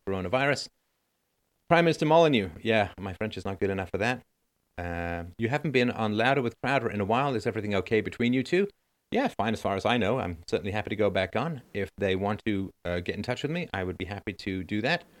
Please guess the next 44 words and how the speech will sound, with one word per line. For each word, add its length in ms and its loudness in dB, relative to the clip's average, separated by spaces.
Where 180 6
is 120 4
Hunter 220 0
Biden? 400 2
When 120 4
will 100 4
you 60 2
start 280 4
<laughs> 0 -
filming 280 8
in 100 4
four 220 6
K? 340 4
I 60 8
don't 160 6
know 160 2
that 140 2
anybody 360 0
needs 300 -2
more 180 4
of 80 2
my 140 2
freckles 460 0
and, 420 0
uh, 300 2
uh, 260 -2
and, 400 -2
uh, 260 -2
wrinkles. 460 0
Uh, 520 2
so 460 -2
this 180 -2
is, 200 -6
is 260 -6
ten 160 0
eighty 320 0
and 280 -4
sixty 300 -8
frames 480 -4
a 20 -12
second. 460 -4
I 80 -4
think 220 -8
that's 240 -6